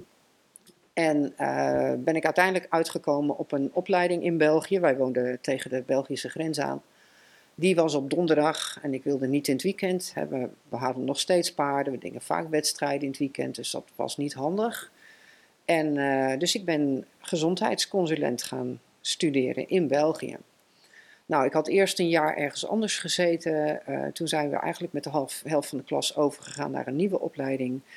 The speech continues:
En hij heeft een vierdejaarsvak naar voren gehaald om ons te faciliteren. En dat was het werk van dokter Hamer. Dus de G N M, biologische natuurwetten. En toen ik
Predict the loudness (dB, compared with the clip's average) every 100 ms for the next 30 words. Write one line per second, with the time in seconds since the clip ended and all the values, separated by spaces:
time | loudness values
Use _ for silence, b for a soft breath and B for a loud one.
0 | B B -4 -2 0 2 0 0 -4 -4
1 | 0 0 2 2 0 0 0 -2 -2 -6
2 | -2 0 0 0 -2 0 0 0 -2 -2
3 | -2 -4 -4 -2 -2 -4 -8 -2 0 0
4 | -2 -8 B B B B -4 2 2 2
5 | -4 -4 0 0 0 -4 -2 -4 -4 -8
6 | -6 -6 -8 -14 -20 _ _ _ -6 -4
7 | -2 -4 0 2 2 2 0 0 -4 -8
8 | b b b b b 0 2 4 2 -2
9 | -6 -6 -4 -2 0 -2 -4 -16 -20 _
10 | _ -2 0 0 0 -2 0 2 2 2